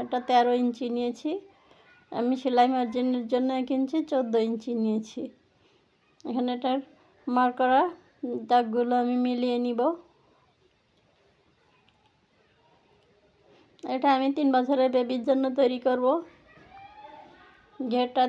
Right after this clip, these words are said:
দিব, অতটাও বেশি দিব না। আমি বডি নিব চব্বিশ ইঞ্চি, এখানে চার পাটে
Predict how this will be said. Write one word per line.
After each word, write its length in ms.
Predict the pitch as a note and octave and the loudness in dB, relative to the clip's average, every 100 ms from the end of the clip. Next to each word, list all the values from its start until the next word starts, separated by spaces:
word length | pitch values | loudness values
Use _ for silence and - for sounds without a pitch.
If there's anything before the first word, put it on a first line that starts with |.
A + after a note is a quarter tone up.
| B3 | 0
দিব, 160 | A#3 B3 C4 - - _ _ _ | -2 2 2 -2 -18 _ _ _
অতটাও 400 | A#3+ B3 B3 C4 A#3+ | -2 0 2 4 4
বেশি 220 | B3 B3+ | 2 0
দিব 220 | A#3 B3 A#3+ B3 | -4 -2 0 0
না। 80 | C#4+ C#4+ | 0 0
আমি 140 | B3+ B3+ A3+ | -2 0 0
বডি 240 | A#3+ B3 B3 | 0 0 -2
নিব 140 | B3 C4+ F4+ - _ _ _ _ _ _ | 0 0 -2 -6 _ _ _ _ _ _
চব্বিশ 400 | B3+ B3+ A#3+ A#3+ | 2 2 0 -4
ইঞ্চি, 380 | B3+ B3+ B3+ C4+ E4 F4 C#4+ | -2 0 0 -2 -2 -4 -6
এখানে 320 | C4+ C4+ A#3+ C4+ F4+ - - _ _ _ | 0 0 2 -2 -4 -8 -20 _ _ _
চার 160 | D4 C#4+ C4+ | 0 0 4
পাটে 220 | B3 B3+ | 4 4